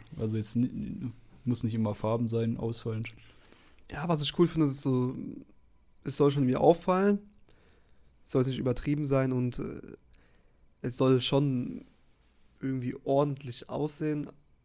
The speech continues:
Speaker 2: aber man, also jetzt, ich bin jetzt nicht dieser Anzugtyp. Es soll irgendwie
Speaker 1: Ja.
Speaker 2: so clean aussehen,
Speaker 1: Barney
Speaker 2: aber
Speaker 1: Stinson.
Speaker 2: Ja, zum Beispiel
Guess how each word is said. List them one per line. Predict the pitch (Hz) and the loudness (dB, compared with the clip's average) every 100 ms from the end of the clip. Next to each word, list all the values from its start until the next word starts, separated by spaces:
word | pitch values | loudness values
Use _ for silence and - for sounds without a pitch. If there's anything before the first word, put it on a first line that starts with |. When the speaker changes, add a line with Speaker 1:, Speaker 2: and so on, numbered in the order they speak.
| _ | _
Speaker 2:
aber | - 143 139 127 | 4 4 4 0
man, | 127 123 131 - | 0 -2 -4 -6
also | 131 120 | -6 -2
jetzt, | 123 - | -4 -6
ich | - | -6
bin | 139 | -4
jetzt | 131 | -2
nicht | 131 | -4
dieser | 127 127 | -2 -2
Anzugtyp. | 135 - 127 135 123 - - _ _ _ - - | -2 -4 -6 -6 -6 -8 -20 _ _ _ -20 -14
Es | 131 | -4
soll | 135 135 | -2 0
irgendwie | 139 135 | 0 0
Speaker 1:
Ja. | 123 | 0
Speaker 2:
so | 123 123 - | -2 -4 -6
clean | - 143 143 | 0 4 4
aussehen, | 131 143 123 139 | 4 2 2 2
Speaker 1:
Barney | 120 127 | 4 4
Speaker 2:
aber | 131 | 4
Speaker 1:
Stinson. | 131 135 131 139 - - - 160 - - - - - - - - - | 4 4 2 -4 -6 -12 -6 -6 -6 -16 -16 -20 -20 -20 -20 -14 -2
Speaker 2:
Ja, | 123 131 143 110 - - | 4 8 8 6 -4 -4
zum | 131 | -4
Beispiel | 127 147 143 143 | 0 0 2 2